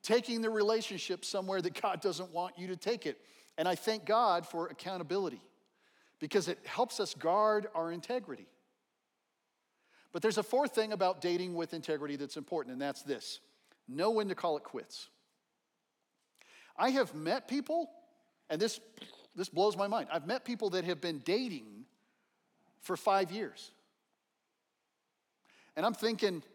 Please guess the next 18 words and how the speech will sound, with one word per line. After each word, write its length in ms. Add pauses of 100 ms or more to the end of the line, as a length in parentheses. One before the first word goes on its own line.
(600)
"Why 440
are 100
you 220
dating 580
somebody 520
for 160
five 420
years? 440 (920)
Isn't 300
the 80
purpose 440
of 140
dating 380
to 100
get 220
to 100
know 200
somebody 520